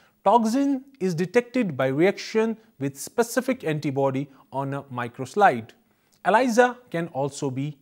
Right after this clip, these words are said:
used. Botulinum toxin. The toxin is extracted from food, then it is activated by trypsin treatment. Zero point five M L is injected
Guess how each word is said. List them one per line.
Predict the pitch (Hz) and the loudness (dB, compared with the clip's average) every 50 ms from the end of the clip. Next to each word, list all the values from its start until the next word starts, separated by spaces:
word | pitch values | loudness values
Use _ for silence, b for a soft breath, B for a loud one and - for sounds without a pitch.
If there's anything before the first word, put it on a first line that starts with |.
| _ - | _ -6
used. | 139 185 202 165 123 120 107 - _ _ _ _ _ _ _ _ _ _ - 139 | 0 2 2 2 0 -2 -10 -14 _ _ _ _ _ _ _ _ _ _ -4 4
Botulinum | 175 220 240 233 247 226 233 240 247 226 - | 4 4 4 4 2 0 0 0 -2 -4 -2
toxin. | - 156 143 139 117 117 113 101 101 - _ _ _ _ b b b b b b b | 0 0 0 0 -2 -6 -10 -10 -12 -16 _ _ _ _ b b b b b b b
The | 143 | -6
toxin | - - 226 240 254 240 220 247 277 262 | -2 2 4 4 4 4 4 0 0 0
is | 262 - 165 | 0 -2 -4
extracted | 151 - - - 190 185 185 185 185 - 196 170 - _ | -8 -8 -8 0 6 6 6 6 6 2 -6 -6 -6 _
from | _ - - 151 151 151 151 151 | _ -10 -6 -4 -2 -2 -4 -6
food, | - - - - 220 233 240 196 - - _ _ _ _ _ - | -8 -10 -4 0 2 2 2 0 -4 -12 _ _ _ _ _ -14
then | 120 135 139 143 147 143 143 - | -6 -4 -4 -2 -2 -6 -8 -6
it | 139 135 131 135 | -8 -8 -6 -6
is | 127 123 - | -8 -10 -10
activated | - - _ - 180 160 180 214 233 220 240 226 220 - - _ - | -20 -20 _ -6 -4 0 0 0 0 2 0 -2 -2 -2 -8 _ -6
by | 123 127 135 131 | -4 -4 -4 -4
trypsin | 135 - - 233 233 - - 208 214 202 | -6 -4 -6 -6 -6 -4 -6 -6 -6 -6
treatment. | - - 160 156 151 - 127 113 104 - - _ _ b b b b b b b b b b b | -4 -2 -2 -2 -2 -4 -10 -12 -12 -14 -18 _ _ b b b b b b b b b b b
Zero | 139 135 165 170 180 | -4 -2 0 0 0
point | 175 185 180 170 165 | 0 -2 -4 -4 -4
five | - - 233 247 240 - | 0 2 2 2 2 0
M | 226 220 214 220 | -4 -2 0 0
L | 226 240 233 226 - _ _ | 0 0 -2 -4 -10 _ _
is | - 151 147 135 _ - | -8 -8 -8 -8 _ -8
injected | 202 202 190 175 240 240 233 - - 240 233 - | -4 -4 0 2 2 2 2 0 -4 -4 -4 -4